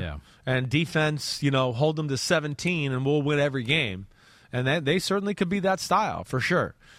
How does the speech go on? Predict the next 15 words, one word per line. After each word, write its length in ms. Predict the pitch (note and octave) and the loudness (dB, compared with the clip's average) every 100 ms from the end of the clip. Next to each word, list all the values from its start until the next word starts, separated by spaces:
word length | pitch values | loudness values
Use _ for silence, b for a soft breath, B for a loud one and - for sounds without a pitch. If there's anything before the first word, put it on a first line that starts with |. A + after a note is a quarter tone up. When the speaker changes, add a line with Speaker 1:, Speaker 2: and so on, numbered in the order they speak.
| B | B
Speaker 2:
Um, 300 | A2 A2+ A2+ | -2 0 0
but, 160 | A#2 C3+ | 0 2
yeah, 220 | F3+ A#2+ | 2 2
you 100 | E3 | 2
know, 240 | E3 D3 - B - | 2 0 -2 B -2
the 80 | C3+ | 4
Bakhtiari 680 | F3+ F#3 - F#3 F3 F#3+ | 4 2 0 4 4 4
situation 640 | E3+ F#3+ - F3+ F3+ F3+ E3+ | 2 0 0 2 2 2 0
scares 540 | - - F3+ G3+ D#3+ | 0 2 4 4 2
me 140 | F#3 | 2
a 60 | F#3 | 4
little 220 | F3+ F#3 | 4 2
bit, 160 | F3+ F#3 | 4 2
I 120 | F3 | 2
guess. 500 | E3 F3+ F3+ - - | 2 2 2 -2 -8